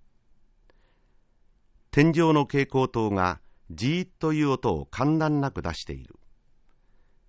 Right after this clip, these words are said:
清のあまりに勝手な言い草に、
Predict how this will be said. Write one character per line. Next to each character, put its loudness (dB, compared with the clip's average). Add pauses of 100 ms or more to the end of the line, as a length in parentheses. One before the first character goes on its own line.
(340)
清 2
の -2 (320)
あ 2
ま 6
り 0
に 0
勝 -2
手 -6
な 2
言 0
い -2
草 -4
に、 -4